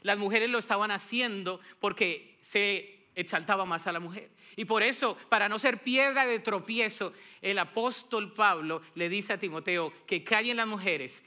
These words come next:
y que aprendan en sumisión. Ahora, es revolucionario porque la mujer en aquel entonces ni podía aprender. Los que tenían que aprender eran los varones. Y el apóstol está haciendo paradójicamente en el reino revolucionario al decirle, "La mujer puede aprender,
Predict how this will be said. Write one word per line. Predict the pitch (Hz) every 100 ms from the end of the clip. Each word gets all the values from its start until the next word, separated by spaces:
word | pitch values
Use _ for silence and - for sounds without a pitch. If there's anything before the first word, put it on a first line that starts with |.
| -
y | 196
que | 202 190
aprendan | 160 214 214 202 170
en | 151
sumisión. | - 147 143 - 139 - _ _ _ _ _
Ahora, | - 311 320 220 - - - _
es | - 285 311
revolucionario | 320 302 269 254 247 254 247
porque | 220 247 240
la | 220
mujer | 208 208 220 311
en | 330 294
aquel | 202 - 233
entonces | 262 247 262 254 262
ni | 233
podía | - 175 160 185
aprender. | 196 208 220 262 - - _ _ _ _ _ _ -
Los | - 190 185
que | 190
tenían | 185 185
que | 190
aprender | 220 214 190
eran | 190 202
los | 202 175
varones. | 165 165 220 240 139 - -
Y | -
el | 202
apóstol | 180 - 240 - 233
está | 190 190
haciendo | - 226 220
paradójicamente | 226 185 165 196 226 185 208 220 202 180
en | 170
el | 156
reino | 180 214 208
revolucionario | 180 170 170 165 180 208 180
al | 165
decirle, | 156 - 202 147
"La |
mujer | 139 135 151 240
puede | 294 311
aprender, | - 214 180 160